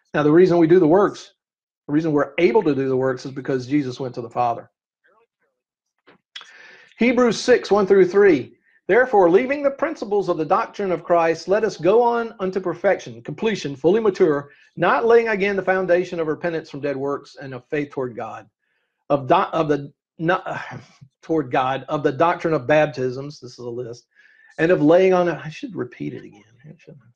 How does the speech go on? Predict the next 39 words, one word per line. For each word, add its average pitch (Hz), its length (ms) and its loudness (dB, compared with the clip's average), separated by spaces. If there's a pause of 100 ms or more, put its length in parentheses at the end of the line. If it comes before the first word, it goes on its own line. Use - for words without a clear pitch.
(120)
"Not 233 200 -2
laying 240 180 2
again 190 220 0
the 170 80 -2
foundation 175 560 0
of 135 100 -8
repentance 147 540 -8
from 135 160 -14
dead 131 160 -4
works, 131 520 -8 (600)
not 208 240 0
laying 214 220 4
again 180 260 -2
the 160 60 -4
foundation 175 720 -2
of 143 280 -8
faith 156 480 -2
toward 139 260 -6
God, 123 400 -10 (420)
not 240 280 0
laying 233 220 2
again 196 260 -2
the 190 60 -4
foundation 175 640 -6
of 147 60 -6
the 156 80 -2
doctrine 147 500 -4
of 127 180 -10
baptisms, 139 920 -10 (460)
not 226 240 -2
laying 226 240 0
again 185 260 0
the 170 80 -4
foundation 175 720 0
of 127 120 -8
laying 156 360 -2
on 156 160 -2
of 135 100 -8
hands, 147 680 -8